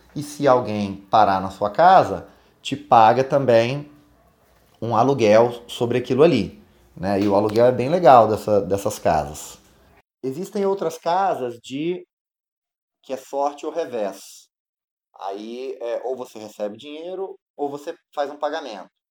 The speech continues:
né? É legal que é uma aulinha de matemática ali, né?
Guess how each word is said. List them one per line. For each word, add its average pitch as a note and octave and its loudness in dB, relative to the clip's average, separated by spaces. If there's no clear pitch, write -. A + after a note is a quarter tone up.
né? D3 -16
É C3+ -12
legal D3 -4
que - -14
é D#3 -8
uma C#3+ -8
aulinha C3 -8
de C3 -20
matemática A2+ -14
ali, - -20
né? A#2+ -20